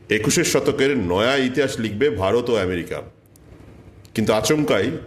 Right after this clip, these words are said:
তাতে ছন্দপতন। নয়াদিল্লির অস্বস্তি বাড়িয়ে একের পর এক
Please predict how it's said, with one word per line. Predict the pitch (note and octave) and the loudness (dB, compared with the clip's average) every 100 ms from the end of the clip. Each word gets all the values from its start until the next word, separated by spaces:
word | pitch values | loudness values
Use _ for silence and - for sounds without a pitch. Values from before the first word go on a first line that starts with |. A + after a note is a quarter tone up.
| - | -12
তাতে | - G2 B2 | -6 -2 -2
ছন্দপতন। | - G#2+ G#2+ F#2+ E2 D#2+ C#2 - - - - - - - - - - - | -2 0 0 0 -2 -4 -8 -16 -20 -20 -20 -20 -20 -20 -20 -20 -14 -2
নয়াদিল্লির | G2+ C3 D3+ D#3 E3+ | 0 2 2 2 2
অস্বস্তি | - A2 D3+ D3+ | 2 0 0 0
বাড়িয়ে | D3 B2 G#2+ C3+ - | 0 0 0 0 0
একের | G2+ G#2 D3 | -2 0 0
পর | C#3+ | 2
এক | C3+ | 0